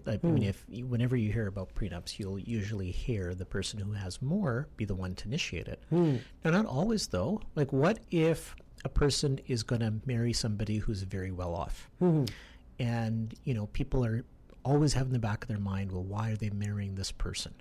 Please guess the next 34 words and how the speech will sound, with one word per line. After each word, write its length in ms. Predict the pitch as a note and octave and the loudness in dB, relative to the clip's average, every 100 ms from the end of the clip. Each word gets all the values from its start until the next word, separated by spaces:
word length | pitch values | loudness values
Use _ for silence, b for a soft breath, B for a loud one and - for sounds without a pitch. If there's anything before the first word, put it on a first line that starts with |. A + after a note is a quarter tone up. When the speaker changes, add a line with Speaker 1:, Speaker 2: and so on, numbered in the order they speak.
| - | 2
Speaker 2:
Mm-hmm. 460 | F3+ E3+ E3 C#3+ G#2+ G#2 | 6 6 6 4 2 2
Speaker 1:
Well, 220 | E3+ - - | 0 0 -2
if 160 | E3 - | 0 2
someone 320 | F#3+ A3+ C4+ | 2 2 2
wants 260 | E3 D#3+ - | 2 0 -2
to 40 | |
take 280 | - D#3 D3 | 2 2 4
that 300 | D#3 C3+ - | 0 0 0
completely 920 | - A2+ - - D3 D#3 G#3 C4 F#3 - | -2 0 2 2 2 2 2 2 -2 -2
out 160 | A#2 B2 | -2 -2
of 100 | A#2+ | -2
the 100 | G2 | -4
equation, 600 | - - F2 G2+ D3+ G#3+ | -4 -6 -4 -4 -4 -4
Speaker 2:
Hmm. 420 | F3 E3+ D#3 C3+ A2+ A2+ | 0 2 2 2 0 -4
Speaker 1:
you, 80 | G3 - - - - | -8 -12 -18 -18 -4
you 80 | C3 | -2
know, 60 | |
"I 80 | C3 | -2
care 220 | - D#3+ | 2 4
about 240 | D3 C#3 C#3 | 6 4 2
you 100 | B2 | -2
so 220 | - A2 | -2 -2
much, 360 | F#2 - - - | -2 -4 -4 0
Speaker 2:
Hmm. 60 | E3 | 2
Speaker 1:
and 400 | D#3 B2+ G#2 - - | 4 4 0 -4 -6
your 200 | F3 A#2+ | -2 2
money 240 | A2+ A#2+ | 2 4
has 220 | A2 A2 A#2 | 2 0 -2
nothing 360 | G2 G2 C#3 | -2 0 0
to 80 | C3 | 0
do 140 | C#3+ F#2 | -2 -4
with 200 | E2 - | -4 -2
it. 120 | - | 0
Speaker 2:
Hmm. 340 | E3+ D#3+ C3+ | 2 4 2